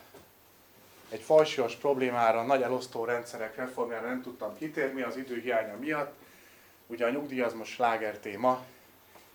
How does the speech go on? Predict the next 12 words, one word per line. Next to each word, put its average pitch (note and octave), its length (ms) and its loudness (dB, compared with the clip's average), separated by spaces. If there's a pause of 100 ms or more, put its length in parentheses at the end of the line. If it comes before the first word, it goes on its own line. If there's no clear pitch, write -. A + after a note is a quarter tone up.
ez - 240 -8 (320)
kicsit, B2 360 -10 (160)
ö, A2+ 360 0 (380)
független B2 500 0
a A2 60 0
duális A2+ 420 2
gazdaság A#2+ 500 -2
problémájától. B2 760 0 (440)
Egyet D3 500 4
ne C3+ 140 0
felejtsünk A2 640 -4
el, B2+ 360 4